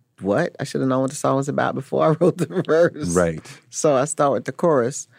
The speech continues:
Speaker 1: and, um, and, and I tell the story. And in the booth, I also do that because you, you build, it gives me something in while I'm singing the verse.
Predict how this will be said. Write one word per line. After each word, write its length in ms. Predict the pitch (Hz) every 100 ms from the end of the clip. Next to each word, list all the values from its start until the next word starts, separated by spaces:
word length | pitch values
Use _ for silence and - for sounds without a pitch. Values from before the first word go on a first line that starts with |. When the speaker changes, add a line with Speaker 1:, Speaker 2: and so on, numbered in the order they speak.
| _ _ _ _ _ _ _ _ _
Speaker 1:
and, 460 | 160 151 143 131 -
um, 480 | 123 120 117 117 - -
and, 200 | 139 110
and 160 | 135
I 60 | 127
tell 220 | 127 131
the 100 | 123
story. 280 | - 139 123
And 80 | 117
in 80 | 117
the 40 |
booth, 240 | 117 151 147
I 160 | 127
also 380 | 110 127 131 120
do 160 | 113 107
that 160 | 78
because 340 | - 113 117 120
you, 100 | 117
you 200 | 120 117
build, 400 | 101 147 151 -
it 100 | 123
gives 240 | 151 147
me 120 | 139
something 560 | 135 139 139 - 127 120
in 420 | - 113 120 117
while 120 | 127
I'm 140 | 117 120
singing 280 | - 135 123
the 60 |
verse. 440 | 127 208 135 147